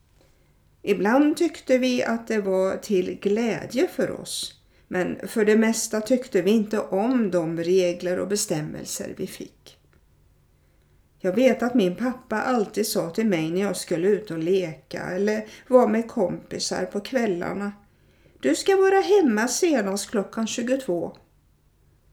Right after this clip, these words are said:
Vad jag inte tänkte på då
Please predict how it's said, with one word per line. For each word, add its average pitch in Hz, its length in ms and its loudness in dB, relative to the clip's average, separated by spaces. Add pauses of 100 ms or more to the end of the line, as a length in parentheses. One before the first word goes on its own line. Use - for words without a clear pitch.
(580)
Vad 190 120 0
jag - 220 0
inte 220 460 0
tänkte 226 500 0
på 185 240 -4
då 202 420 -2